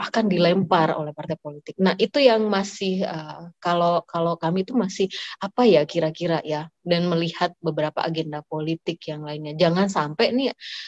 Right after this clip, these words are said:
wacananya agama lagi atau isu sara lagi. Tapi itu juga tidak menutup kemungkinan <laughs> akan kembali dilempar melihat misalnya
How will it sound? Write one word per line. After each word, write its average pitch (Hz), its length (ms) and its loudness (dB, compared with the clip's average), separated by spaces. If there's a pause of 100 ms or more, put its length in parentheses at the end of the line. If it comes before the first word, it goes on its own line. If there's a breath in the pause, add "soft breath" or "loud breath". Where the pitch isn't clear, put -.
wacananya 165 640 2
agama 147 400 0
lagi 214 400 2
atau 156 240 -8
isu - 240 -12
sara 160 400 0
lagi. 175 320 -4 (480 loud breath)
Tapi 233 480 -2
itu 247 240 -2
juga 226 240 4
tidak 175 260 0
menutup 185 300 0
kemungkinan 226 720 2
<laughs> 190 100 -2
akan 214 220 6
kembali 185 400 4
dilempar 170 880 0
melihat 180 680 -2
misalnya 180 560 0